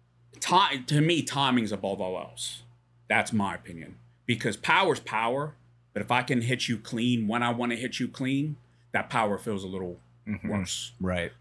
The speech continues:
Speaker 1: Um, you know, you can't just go out and wing, and, and, and that's one thing, you know,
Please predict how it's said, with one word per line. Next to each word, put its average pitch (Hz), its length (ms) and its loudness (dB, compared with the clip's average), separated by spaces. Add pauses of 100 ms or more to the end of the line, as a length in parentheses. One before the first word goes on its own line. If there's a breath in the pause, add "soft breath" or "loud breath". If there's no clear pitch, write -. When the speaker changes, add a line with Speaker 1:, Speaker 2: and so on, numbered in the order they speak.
(120)
Speaker 1:
Um, 98 360 0 (680)
you 117 120 0
know, 98 220 0 (220)
you 117 140 -4
can't 139 280 2
just 117 140 -4
go 127 120 4
out 92 120 -2
and 101 120 -6
wing, 113 540 0
and, 98 220 -10
and, 98 280 -6 (120)
and 135 120 4
that's 165 240 2
one 143 200 2
thing, 123 360 4 (1300)
you 123 120 4
know, 101 220 2